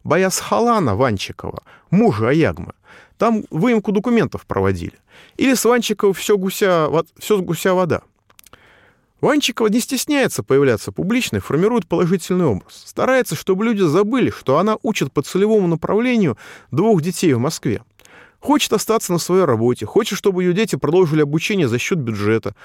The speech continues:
хочет, чтобы её муж продолжал работать. А граждан Забайкальского края, не получающих ответа на свои вопросы, обзывают горе-комментаторами. Её замечательные коллеги из муниципалитетов умеют, как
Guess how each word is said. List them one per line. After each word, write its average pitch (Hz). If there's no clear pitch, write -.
хочет, -
чтобы 240
её 247
муж 165
продолжал 147
работать. 104
А -
граждан 220
Забайкальского 214
края, 262
не 127
получающих 170
ответа 160
на 113
свои 143
вопросы, 123
обзывают 175
горе-комментаторами. 117
Её 247
замечательные 254
коллеги 208
из 139
муниципалитетов 156
умеют, 208
как -